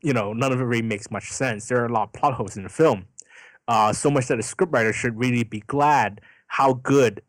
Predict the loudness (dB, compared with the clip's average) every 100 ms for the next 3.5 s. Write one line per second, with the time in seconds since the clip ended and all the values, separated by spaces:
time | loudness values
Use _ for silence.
0 | _ -4 -4 -4 -4 -4 -2 0 2 0
1 | -2 -8 -4 -4 -4 -8 -10 -2 2 4
2 | 2 -2 -4 2 2 0 -10 -20 -20 -4
3 | 2 2 2 0 -8